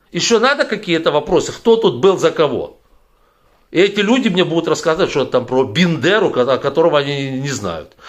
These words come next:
Кстати, Бендера придет, обязательно порядок наведет, увидите, да. Обязательно. Он же, он мне, дело в том, что он мне звонил, сказал, что это самое, он к Путину там поехал, так что ловите, да. У-, а у Бендеры, Бендеры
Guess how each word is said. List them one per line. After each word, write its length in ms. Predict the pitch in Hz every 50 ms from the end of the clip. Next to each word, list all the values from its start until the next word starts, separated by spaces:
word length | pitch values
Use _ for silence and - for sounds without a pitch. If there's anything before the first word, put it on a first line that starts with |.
| - - -
Кстати, 300 | - - 180 170 - 143
Бендера 440 | 123 143 147 135 123 175 214 240
придет, 360 | - - 139 - - 190 - -
обязательно 380 | 107 113 120 156 151 - 101
порядок 380 | - 107 110 123 107 87 - -
наведет, 440 | 87 80 90 87 85 73 - - -
увидите, 400 | 85 101 101 76 67 - - -
да. 240 | - 92 98 90 76 76 - _ _ _ - - - - - - - - _
Обязательно. 500 | - 98 95 98 151 185 147 - 110 104
Он 160 | 110 120 123
же, 100 | 131 190
он 180 | 180 170 175 190
мне, 200 | 196 196 196 180
дело 220 | 147 180 185 180
в 40 | 175
том, 120 | 233 208 -
что 120 | - 175
он 60 | 165
мне 100 | 165 170
звонил, 300 | 127 156 170 185 262 269
сказал, 300 | - - 165 143 175 160
что 140 | - - 170
это 120 | 160 180
самое, 300 | - 185 131 98 98 98
он 480 | 101 104 104 107 101 101 104 107 113 117
к 80 | 117 -
Путину 300 | 175 - - 101 85 82
там 180 | - 85 78
поехал, 340 | 82 87 85 80 - - 87
так 180 | 80 101 95 -
что 120 | - 110
ловите, 340 | 107 113 104 87 - - 90
да. 220 | - 135 190 214
У-, 160 | 165 127 120
а 160 | 110 107 113 113
у 100 | 110 113
Бендеры, 540 | 113 135 135 135 185 285 359 330 - 113
Бендеры 600 | 92 92 120 139 135 104 113 101 82 78 82 -